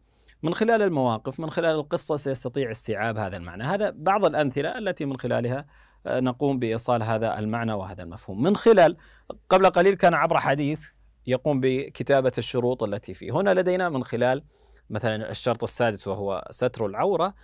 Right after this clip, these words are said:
من خلال، آه، قصة أو موقف بسيط. أراد سلما-، سليمان أن يصلي وكان يرتدي ملابس فوق الركبة، فقال له أبوه: "لقد أخطأت بلبس هذا اللباس"، إلى آخر هذا، آه،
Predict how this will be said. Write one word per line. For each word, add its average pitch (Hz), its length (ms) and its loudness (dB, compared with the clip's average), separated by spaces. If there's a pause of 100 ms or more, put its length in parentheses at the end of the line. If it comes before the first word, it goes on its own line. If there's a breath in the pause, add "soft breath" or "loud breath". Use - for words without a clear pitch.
(260 soft breath)
من 311 120 0
خلال، 220 460 2
آه، 101 280 -8
قصة - 420 0
أو 131 380 0
موقف 139 460 -2
بسيط. 90 420 -8
أراد 107 260 0
سلما-، 104 440 -4
سليمان 113 520 -2
أن 107 120 -8
يصلي 160 400 -2
وكان 123 300 -4
يرتدي 104 400 -6
ملابس 104 420 -6
فوق 92 240 -10
الركبة، 113 360 -6
فقال 101 420 -6
له 98 280 -4
أبوه: 113 260 -2
"لقد 107 240 -6
أخطأت - 420 -6
بلبس 110 320 -2 (420 soft breath)
هذا 151 220 6
اللباس"، 113 480 2 (100)
إلى 320 160 4
آخر 220 460 4
هذا، 202 380 2 (340 soft breath)
آه، 120 280 -2